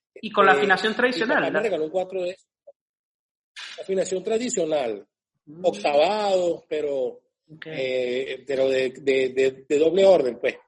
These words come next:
Speaker 1: Ok.
Speaker 2: El, este,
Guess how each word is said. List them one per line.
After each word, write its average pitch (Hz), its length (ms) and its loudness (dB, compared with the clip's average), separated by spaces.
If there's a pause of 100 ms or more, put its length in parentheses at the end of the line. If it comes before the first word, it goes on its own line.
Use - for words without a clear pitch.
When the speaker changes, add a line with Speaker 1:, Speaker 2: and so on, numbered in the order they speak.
(520)
Speaker 1:
Ok. 127 400 -18
Speaker 2:
El, 143 380 0
este, 139 1400 2